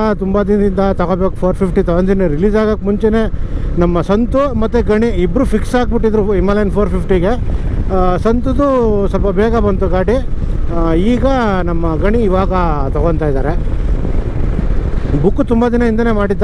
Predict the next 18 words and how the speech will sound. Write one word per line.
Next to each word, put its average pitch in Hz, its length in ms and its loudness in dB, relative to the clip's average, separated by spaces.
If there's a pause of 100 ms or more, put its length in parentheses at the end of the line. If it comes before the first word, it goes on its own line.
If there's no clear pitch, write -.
but 208 280 0
ಯಾವಾಗ 208 280 0
ಮಾಡಿದ್ದ 208 280 0
ಅಂತ 202 160 0
ಗೊತ್ತಿಲ್ಲ. 185 380 0
But, 214 260 0
ಆ, 165 280 0 (420)
ತುಂಬ 214 180 0
ದಿನ 214 220 0
ಆಯ್ತು 202 220 0
ಅವ್ನು 170 160 0
ಬುಕ್ 156 220 -4
ಮಾಡಿ, 185 220 0
but 185 300 -2
ಇವಾಗ 170 200 0
ಗಾಡಿ 165 240 0
ಸಿಗ್ತಾ 160 300 0
ಇದೆ. 170 420 -2